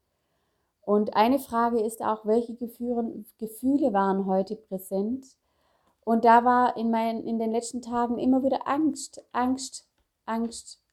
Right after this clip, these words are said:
Angst drin geschrieben. Und in den vorha-, vorherigen Tagen war Dankbarkeit, Mut, Zuversicht. Und, ähm,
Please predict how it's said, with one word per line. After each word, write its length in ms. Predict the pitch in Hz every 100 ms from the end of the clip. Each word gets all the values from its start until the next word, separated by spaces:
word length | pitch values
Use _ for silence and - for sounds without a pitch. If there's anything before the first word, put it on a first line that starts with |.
| _
Angst 580 | 220 247 262 - - - _ _ _ _ _ _ _
drin 160 | 233 220
geschrieben. 460 | 220 - 220 226
Und 260 | 220 226 220 _ _ _ _
in 100 | 226
den 140 | 233
vorha-, 560 | 233 240 254 254 240 - - _
vorherigen 680 | 233 247 254 240 226 220
Tagen 540 | 214 220 208 202 202 202
war 380 | 196 190 196 - _ _ _ _ -
Dankbarkeit, 1120 | 269 269 262 233 190 196 190 196 180 180 180
Mut, 520 | 220 247 277 240 - -
Zuversicht. 960 | - - 311 - 214 190 196 262 - _ _ _ _ _ _ _
Und, 380 | - 220 233 226 -
ähm, 540 | 226 226 226 226 214